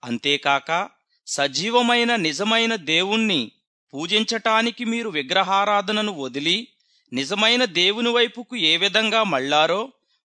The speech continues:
వాళ్ళు అందరికీ చెబుతున్నారు. పరలోకంలో నుండి రానున్న దేవుని కుమారుడైన యేసు కొరకు మీరు ఏ విధంగా కాచుకొని ఉన్నారో వాళ్ళు అందరికీ చెబుతున్నారు.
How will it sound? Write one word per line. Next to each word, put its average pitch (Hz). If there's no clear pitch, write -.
వాళ్ళు 214
అందరికీ 214
చెబుతున్నారు. 185
పరలోకంలో 226
నుండి 226
రానున్న 220
దేవుని 202
కుమారుడైన 214
యేసు 202
కొరకు 208
మీరు 185
ఏ 180
విధంగా 214
కాచుకొని 208
ఉన్నారో 214
వాళ్ళు 196
అందరికీ 214
చెబుతున్నారు. 202